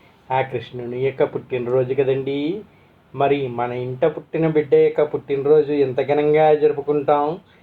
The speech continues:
అటువంటి శ్రీమన్నారాయణుడైన శ్రీకృష్ణుని యొక్క పుట్టినరోజుని మరింత ఘనంగా జరుపుకోవాలి కదా. అందుకే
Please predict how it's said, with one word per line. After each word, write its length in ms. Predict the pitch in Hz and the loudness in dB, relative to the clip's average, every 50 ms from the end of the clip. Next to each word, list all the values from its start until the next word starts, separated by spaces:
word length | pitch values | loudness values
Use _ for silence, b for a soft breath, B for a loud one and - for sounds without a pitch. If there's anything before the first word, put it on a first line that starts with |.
| b b b _ _ - | b b b _ _ -2
అటువంటి 480 | 139 139 143 143 139 135 131 123 139 123 | 0 0 2 0 0 0 0 -2 -4 -4
శ్రీమన్నారాయణుడైన 1160 | - - 131 131 123 131 135 139 143 147 147 147 147 147 147 147 147 147 147 151 147 151 143 131 | -4 -6 -6 -6 -4 -4 -4 -2 0 2 4 4 4 4 2 2 2 2 2 2 2 2 0 -4
శ్రీకృష్ణుని 840 | - - 131 127 127 127 127 - 135 - - - 180 180 190 190 175 | -4 -8 -12 -12 -12 -12 -12 -14 -18 -18 -6 -2 0 2 4 4 4
యొక్క 320 | 160 151 - - 143 131 127 | 4 2 2 0 -2 0 -2
పుట్టినరోజుని 800 | 123 - - 135 127 127 127 135 135 127 123 131 135 131 131 127 123 120 - b b b b b b b _ - | -6 -6 -6 -8 -6 -4 -2 -2 -2 -2 -4 -6 -8 -8 -8 -8 -10 -12 -16 b b b b b b b _ -8
మరింత 440 | 123 127 120 123 120 120 117 117 139 127 | -6 -6 -6 -6 -8 -12 -6 -6 -4 -4
ఘనంగా 400 | 135 139 135 135 135 135 135 139 135 127 | -4 -4 -4 -6 -6 -2 0 0 0 0
జరుపుకోవాలి 720 | 127 131 123 120 120 113 127 135 135 135 135 131 135 131 139 | 0 -2 -2 -4 -6 -6 -4 -2 0 2 2 2 2 0 0
కదా. 220 | 143 151 202 277 302 - _ _ _ _ _ _ _ _ _ _ _ _ _ _ _ _ _ _ _ _ _ _ | 0 2 0 -2 -2 -6 _ _ _ _ _ _ _ _ _ _ _ _ _ _ _ _ _ _ _ _ _ _
అందుకే 420 | 131 127 120 113 117 117 131 127 | -8 -6 -6 -6 -6 -4 0 2